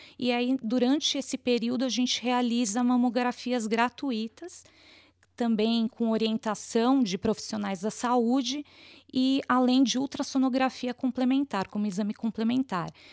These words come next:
Então, é o grande carro-chefe da fid, é realizar exames gratuitos voltados pra população carente e levar a instrução também.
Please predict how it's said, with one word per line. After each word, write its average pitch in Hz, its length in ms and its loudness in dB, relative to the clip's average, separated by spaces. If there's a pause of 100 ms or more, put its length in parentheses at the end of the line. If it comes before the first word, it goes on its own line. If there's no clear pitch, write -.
(200)
Então, 233 480 -2
é 247 80 -2
o 233 80 -2
grande 240 400 2
carro-chefe 240 800 -2
da 226 160 -2
fid, 240 640 -6 (420)
é 240 180 2
realizar 254 640 2
exames 240 440 2
gratuitos 240 680 -2
voltados 277 560 -4
pra 277 220 -4
população 294 520 -4
carente 208 600 -6 (200)
e 269 120 0
levar 247 300 2
a 247 60 0
instrução 254 640 -2
também. 240 480 -8